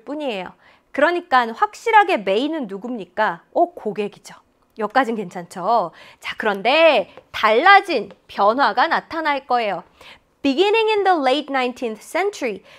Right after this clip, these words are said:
십구 세기 후반부터 시작을 해가지고 with the hugely successful rise, 굉장히 성공적으로 rise, 일어선 거니까 굉장한 성공을 거둔 거예요. 뭐가요? Of the artistic male.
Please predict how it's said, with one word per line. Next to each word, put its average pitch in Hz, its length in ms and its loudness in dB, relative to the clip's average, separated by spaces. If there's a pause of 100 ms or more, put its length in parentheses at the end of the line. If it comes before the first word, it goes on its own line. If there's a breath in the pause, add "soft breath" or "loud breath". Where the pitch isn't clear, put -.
십구 466 460 0
세기 381 240 0
후반부터 359 760 2
시작을 254 420 -2
해가지고 247 680 -2 (920)
with 247 320 -6 (160)
the 202 120 -10
hugely 381 680 0
successful 254 840 -4
rise, 202 440 -2 (320 loud breath)
굉장히 392 680 0
성공적으로 415 1200 4
rise, 247 460 4 (240 soft breath)
일어선 294 560 0
거니까 247 480 -2
굉장한 254 540 -6
성공을 285 380 -4
거둔 208 320 -8
거예요. 208 540 0 (240 loud breath)
뭐가요? 233 640 2 (240 loud breath)
Of 247 220 6
the 262 180 -6
artistic 277 800 -2
male. 262 360 -2